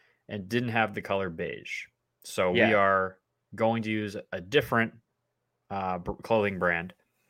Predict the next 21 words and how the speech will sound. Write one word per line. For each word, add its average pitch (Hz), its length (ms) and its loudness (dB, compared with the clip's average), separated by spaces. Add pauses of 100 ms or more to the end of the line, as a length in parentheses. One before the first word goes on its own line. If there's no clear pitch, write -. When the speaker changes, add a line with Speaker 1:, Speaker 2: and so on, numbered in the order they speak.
(180)
Speaker 2:
And 104 240 -4
so 113 200 4
we're 120 120 4
Speaker 1:
Um, 98 140 4
Speaker 2:
pivoting, 139 400 4
but 120 180 2
we're, 123 300 4
we're 120 120 4
really 135 280 2
stubborn 120 480 0
on 107 160 0
wanting 107 260 -2
it 98 140 -4
to 104 80 -12
be 104 140 -4
very 101 300 0
high 101 220 0
quality 101 480 0
stuff. - 560 0
And 98 240 -8
so, 98 520 -2